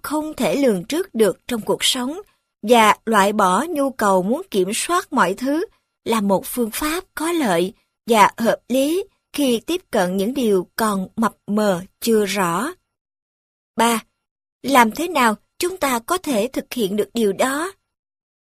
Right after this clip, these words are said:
Việc chấp nhận thái độ quan tâm, chú ý đến kinh nghiệm của chúng ta trong hiện tại hơn là trong quá khứ hoặc tương lai có thể rất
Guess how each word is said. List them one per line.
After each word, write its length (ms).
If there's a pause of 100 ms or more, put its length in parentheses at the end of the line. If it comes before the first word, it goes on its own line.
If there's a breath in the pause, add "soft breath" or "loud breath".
(140)
Việc 240
chấp 200
nhận 280
thái 240
độ 360
quan 240
tâm, 300 (140)
chú 200 (100)
ý 300 (160)
đến 220 (180)
kinh 260
nghiệm 220
của 100
chúng 240
ta 300 (140)
trong 160
hiện 280
tại 360 (420 loud breath)
hơn 280 (120)
là 260
trong 200
quá 280
khứ 360 (280 soft breath)
hoặc 240 (120)
tương 240
lai 240 (560)
có 120
thể 420 (260)
rất 300